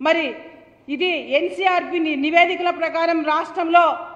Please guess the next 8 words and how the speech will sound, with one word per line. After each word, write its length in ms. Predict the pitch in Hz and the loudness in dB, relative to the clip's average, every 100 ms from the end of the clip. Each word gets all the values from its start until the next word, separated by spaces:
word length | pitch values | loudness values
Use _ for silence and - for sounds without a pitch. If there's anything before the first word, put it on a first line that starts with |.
| - 240 | -12 -8
మిస్సింగ్ 400 | 285 - 392 359 | -8 -4 2 4
అయినటువంటి 500 | 339 339 339 320 - 311 - - - 247 254 | 4 4 2 0 0 -2 -6 -12 -18 -10 -4
మహిళల 340 | 311 349 349 320 - - - - - 247 | 0 2 2 2 -2 -12 -18 -20 -10 -2
రెండు 220 | 302 339 349 | 0 0 2
వేల 200 | 339 339 349 311 311 | 4 4 2 2 2
ఏడు 140 | 330 330 | 2 2
వందల 260 | 320 311 302 | 0 0 0
ఐదు 120 | 302 | 0